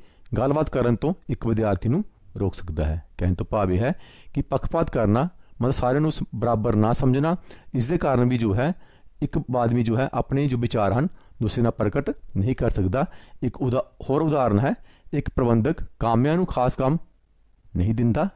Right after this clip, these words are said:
ਜੋ ਇੱਕ ਖਾਸ ਵੱਡੀ ਉਮਰ ਤੱਕ ਪਹੁੰਚਦੇ ਹਨ, ਕਿਉਂਕਿ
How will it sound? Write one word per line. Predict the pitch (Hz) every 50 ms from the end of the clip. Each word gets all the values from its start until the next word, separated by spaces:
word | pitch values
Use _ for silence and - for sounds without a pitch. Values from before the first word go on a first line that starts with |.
| - -
ਜੋ | 113 107 101 143 135 - 156
ਇੱਕ | 143 - - 151
ਖਾਸ | - - 139 123 120 - 180 214 - - - - - - - -
ਵੱਡੀ | 113 113 135 120 127
ਉਮਰ | 127 120 117 110
ਤੱਕ | - 143 151 - 285
ਪਹੁੰਚਦੇ | - - - 110 107 107 95 98 107
ਹਨ, | 101 98 101
ਕਿਉਂਕਿ | 101 - 107 95 92 - - 160 185